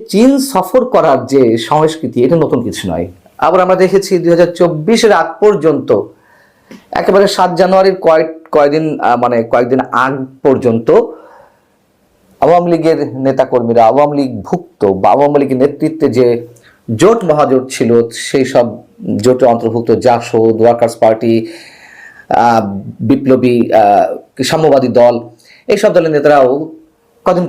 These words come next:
পর পর চীন সফরে গেছেন। এবং শেখ হাসিনাও ভারতের সঙ্গে তার ওতপ্রোত সম্পর্ক থাকলেও চীনের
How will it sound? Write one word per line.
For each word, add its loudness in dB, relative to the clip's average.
পর 2
পর 2
চীন 0
সফরে -2
গেছেন। -4
এবং 2
শেখ 0
হাসিনাও 0
ভারতের 2
সঙ্গে 0
তার 0
ওতপ্রোত -2
সম্পর্ক -4
থাকলেও 0
চীনের 2